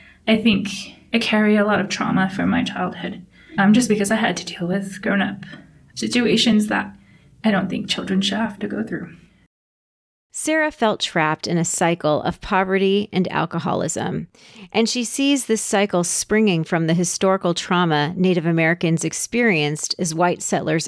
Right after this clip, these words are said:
Speaker 2: occupied much of their land, confined them to reservations, and then forced them to send children to boarding schools, which harshly pushed assimilation.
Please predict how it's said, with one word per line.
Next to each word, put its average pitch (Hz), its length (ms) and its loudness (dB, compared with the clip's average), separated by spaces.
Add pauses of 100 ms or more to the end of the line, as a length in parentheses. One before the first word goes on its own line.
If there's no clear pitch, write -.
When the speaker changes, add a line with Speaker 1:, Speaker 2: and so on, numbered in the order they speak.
Speaker 2:
occupied 175 600 0
much 151 200 -2
of 160 80 -2
their 160 160 0
land, 165 400 0 (360)
confined 185 580 2
them 190 140 2
to 175 100 -4
reservations, 165 960 0 (240)
and 190 100 2
then 180 140 4
forced 202 420 0
them 151 200 0
to 170 80 -2
send 160 300 -2
children 170 420 0
to 151 100 -4
boarding 175 380 2
schools, 156 520 -4
which - 200 -4
harshly 170 500 -2
pushed - 440 -4
assimilation. 156 880 -4